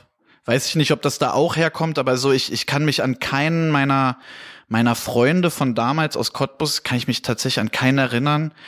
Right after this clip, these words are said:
der irgendwie gesagt hat, „Ich will das und das werden“ oder so, „Das ist so meine Zukunftsvision, das, das möchte ich aus meinem Leben machen.“ Das Einzige, was irgendwie wirklich fast alle gemeinsam haben, ist, alle sind weggezogen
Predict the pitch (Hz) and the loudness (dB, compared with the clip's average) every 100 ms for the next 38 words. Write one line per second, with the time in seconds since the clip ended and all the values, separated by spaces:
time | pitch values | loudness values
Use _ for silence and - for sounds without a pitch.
0 | - - 107 120 139 - 131 117 120 - | -12 0 4 4 4 2 0 0 0 0
1 | 139 - _ - - 127 131 123 120 - | -4 -4 _ -6 -2 2 2 2 0 0
2 | 123 117 - 104 110 131 113 107 107 110 | 0 0 -2 0 0 0 0 0 0 0
3 | 117 113 120 - 120 113 117 110 - 135 | 0 0 0 0 2 4 2 0 -4 -2
4 | 139 123 - - 120 104 107 127 139 147 | 0 2 0 -2 -2 -2 0 2 4 2
5 | 147 139 120 117 - 135 - 139 139 - | 0 -2 -4 -4 -2 -2 0 2 2 2
6 | 131 135 143 127 127 120 117 117 143 165 | 2 2 2 2 4 4 4 4 4 2
7 | 156 156 - 165 156 - - - 117 117 | 0 0 0 0 0 -10 -12 -8 -2 2
8 | 135 - 143 135 - 127 120 127 135 - | 2 2 0 0 2 2 2 0 -4 0
9 | 131 - - - - 156 - - - 135 | 0 -2 -6 -8 -4 -2 -2 -4 -2 0
10 | 131 123 127 127 123 120 123 120 117 - | 2 2 2 2 2 2 0 0 -2 -4
11 | - - 117 123 117 113 117 113 113 - | -8 -4 0 2 0 -2 0 0 -2 -6
12 | - 98 95 | -6 -6 -8